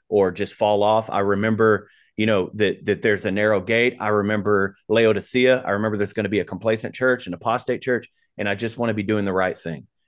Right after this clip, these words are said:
And that, as long as you're not blocking yourself off, is, is kind of a healthy thing. That's more like testing spirits. But that's just two views that I noticed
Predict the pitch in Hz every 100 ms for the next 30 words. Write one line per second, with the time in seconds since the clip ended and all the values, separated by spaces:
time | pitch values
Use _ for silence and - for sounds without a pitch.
0 | _ 101 95 135 190 185 _ _ _ 120
1 | 113 127 147 139 113 127 139 117 101 98
2 | 110 120 135 135 120 107 120 113 143 151
3 | 156 131 131 - 135 - 156 160 135 113
4 | 113 120 117 87 80 92 107 147 151 139
5 | 123 110 _ _ _ - 120 - 95 -
6 | - 123 90 85 - _ _ - 196 196
7 | 147 131 - 147 127 117 131 120 107 104
8 | 120 117 98 92 90 -